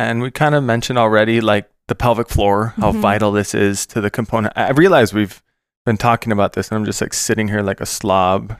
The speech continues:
Speaker 1: resting into my tailbone.
Speaker 2: Mm.
Speaker 1: My
Speaker 2: Bummer
Speaker 1: rib
Speaker 2: for you.
Speaker 1: cage. <laughs>
Speaker 2: I'm
Speaker 1: Yeah.
Speaker 2: not.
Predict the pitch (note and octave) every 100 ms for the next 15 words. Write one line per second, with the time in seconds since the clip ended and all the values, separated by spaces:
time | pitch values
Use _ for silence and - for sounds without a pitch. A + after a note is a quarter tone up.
0 | - G#2+ G2+ - G#2+ G#2 A2 G#2+ - G#2
1 | G2+ G2+ - A2 - - - - - _
2 | _ _ - A3+ G#3+ G#3+ G#3+ G#3 G#3+ -
3 | E3 - - A3+ G#3+ G3+ G3